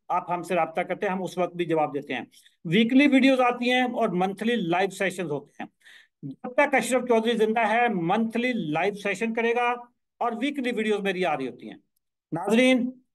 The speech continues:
हमारी फीस मैं दोबारा बता दूं कि दस हजार नौ सौ सतानवे रुपए बनती हैं। ये पहले पच्चीस लोगों के लिए है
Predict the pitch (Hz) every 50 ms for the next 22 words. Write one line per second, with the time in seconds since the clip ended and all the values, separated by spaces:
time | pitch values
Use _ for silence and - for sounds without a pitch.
0 | _ _ _ _ _ - 196 202 208 214 214 - 220 240 262 254 254 247 214 208
1 | 190 196 220 220 226 202 208 202 196 185 185 180 202 202 190 190 185 - - -
2 | 220 220 226 - 190 175 185 185 185 185 160 151 147 156 175 170 - 196 185 180
3 | 185 175 156 160 180 185 185 190 196 190 190 190 190 185 185 214 220 226 214 208
4 | 208 - - - - 196 202 220 214 220 - 196 196 - 208 196 - - 185 175
5 | 175 170 170 175 170 180 175 185 214 226 226 226